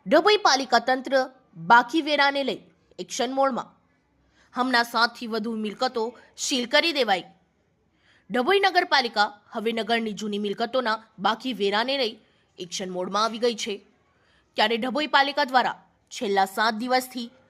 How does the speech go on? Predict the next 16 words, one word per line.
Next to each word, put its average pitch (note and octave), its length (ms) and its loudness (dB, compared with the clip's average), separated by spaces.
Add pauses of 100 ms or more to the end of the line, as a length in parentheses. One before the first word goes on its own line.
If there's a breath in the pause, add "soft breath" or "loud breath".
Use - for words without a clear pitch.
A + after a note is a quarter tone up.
(160)
નગરના E4+ 540 2
જુદા D#4 300 0
જુદા C4+ 280 0
વિસ્તારોમાં A#3+ 720 -2 (360)
પંદર E4+ 380 2
હજારથી F4 480 2 (160)
પાંત્રીસ D#4 440 0
હજાર D#4 240 0
સુધી D4 380 -8 (380 soft breath)
લેના B3+ 380 2
બાકી B3 300 -2
હોય G3+ 240 -6 (720 soft breath)
તેવી C4+ 260 2
મિલકતો A#3+ 680 -4 (140)
સીલ F4 180 -2
કરી D4 320 -4